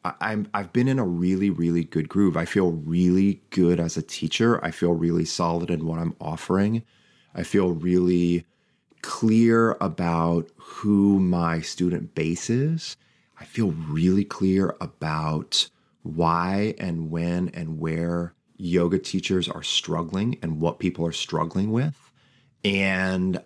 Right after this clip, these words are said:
I feel like I'm doing a really good job of helping them. And yeah, I mean, you know, the, the travel wears on me.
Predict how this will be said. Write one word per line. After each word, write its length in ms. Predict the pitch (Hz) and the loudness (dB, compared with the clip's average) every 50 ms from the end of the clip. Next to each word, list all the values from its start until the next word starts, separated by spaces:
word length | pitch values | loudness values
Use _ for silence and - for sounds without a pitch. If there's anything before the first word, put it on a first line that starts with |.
| _ | _
I 100 | 87 87 | -6 -6
feel 320 | - - - - 98 95 92 | -6 -4 -2 0 2 2 2
like 160 | 92 87 - | 0 0 -2
I'm 100 | 92 90 | -4 -2
doing 200 | 82 90 90 87 | -2 -2 -2 -2
a 40 | 87 | -2
really 280 | 85 85 87 85 80 82 | -2 -2 -2 -4 -4 -4
good 160 | 78 82 80 | -4 -4 -4
job 240 | - 80 80 82 85 | -4 -6 -6 -6 -6
of 100 | 80 - | -8 -8
helping 400 | - - 78 76 - 80 85 87 | -10 -10 -12 -8 -4 -2 -2 0
them. 380 | 95 107 127 151 165 170 151 - _ - _ _ _ _ _ _ _ _ _ | 0 0 0 0 -2 -2 -4 -10 _ -20 _ _ _ _ _ _ _ _ _
And 440 | - 104 104 101 101 101 104 107 110 | 0 2 2 2 2 2 0 2 2
yeah, 200 | 113 135 131 101 - | 2 2 2 0 0
I 100 | - 107 | -2 -2
mean, 160 | 110 110 110 | -2 0 0
you 100 | 123 127 | 0 2
know, 140 | 123 120 117 | 2 2 2
the, 240 | 110 113 113 110 107 | 2 2 0 0 0
the 140 | 110 117 113 | 0 0 -2
travel 420 | - - 117 110 117 123 147 143 | 0 -2 -2 -2 0 0 0 0
wears 340 | 110 101 90 90 90 87 - | 0 0 -2 -2 -2 -2 -2
on 220 | 87 85 85 85 | -2 -2 -2 -2
me. 240 | 90 101 - 151 143 | -2 -2 -4 -6 -8